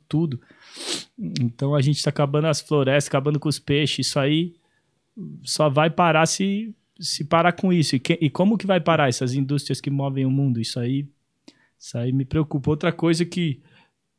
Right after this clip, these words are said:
que preocupa é, é a, o avanço da tecnologia tão rápido. Então a gente ainda não, não tem noção do quanto isso vai afetar a nova geração, o quanto esses avanços,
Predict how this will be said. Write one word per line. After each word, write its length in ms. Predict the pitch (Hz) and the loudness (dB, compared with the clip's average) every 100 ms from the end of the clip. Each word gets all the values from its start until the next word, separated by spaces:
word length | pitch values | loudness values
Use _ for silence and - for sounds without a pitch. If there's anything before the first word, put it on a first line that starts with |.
| _ - 127 | _ -12 -10
que 280 | - 160 147 | 0 2 4
preocupa 560 | 160 160 - 165 170 | 4 2 4 2 4
é, 460 | 180 180 175 160 156 | 2 4 0 0 2
é 60 | 147 | 2
a, 280 | 139 135 | 2 2
o 80 | 147 | 2
avanço 340 | 143 139 143 151 | 2 2 2 2
da 80 | |
tecnologia 720 | 135 147 143 139 139 131 127 131 | 2 0 2 0 2 2 2 -2
tão 220 | 156 151 | 0 0
rápido. 480 | 120 135 151 135 117 | 2 0 0 -2 -4
Então 180 | 107 | -4
a 60 | 123 | -4
gente 260 | 123 123 135 | -4 -4 -4
ainda 220 | 135 135 | -4 -2
não, 260 | 147 131 123 _ _ _ - _ _ _ - | -2 -4 -6 _ _ _ -20 _ _ _ -6
não 300 | 156 175 175 | -2 0 -2
tem 260 | - 185 | 0 0
noção 600 | 208 190 - - 180 196 | 4 4 4 4 4 4
do 120 | 175 151 | 2 2
quanto 320 | - 185 190 | 2 2 2
isso 180 | 175 175 | -2 2
vai 160 | 175 | 2
afetar 600 | 170 170 165 170 147 117 - _ _ _ _ | 2 2 -4 0 0 0 -4 _ _ _ _
a 400 | 120 113 113 110 | -8 -6 -6 -4
nova 280 | 113 120 123 | -4 -2 -2
geração, 640 | 120 127 123 - 123 127 | -2 -2 -2 -2 -2 -2
o 180 | 123 120 | -2 -6
quanto 320 | - 139 147 | -2 -2 0
esses 280 | 151 - 131 | -4 -4 -2
avanços, 760 | 131 120 131 135 - 113 - | -2 0 -2 -2 -2 -6 -8